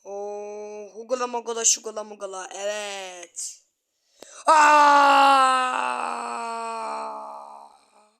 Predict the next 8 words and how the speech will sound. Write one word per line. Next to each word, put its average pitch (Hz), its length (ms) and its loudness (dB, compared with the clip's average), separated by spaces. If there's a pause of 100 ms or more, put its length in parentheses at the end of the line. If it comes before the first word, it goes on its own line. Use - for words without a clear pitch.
(160)
Evet. - 400 -20 (760)
Evet 285 260 -2
millet. 285 440 -4 (640)
Video 240 240 -16
bu 240 40 -16
kadardı. 233 440 -10 (120)
Umarım 233 300 -14
beğenmişsinizdir. 214 720 -16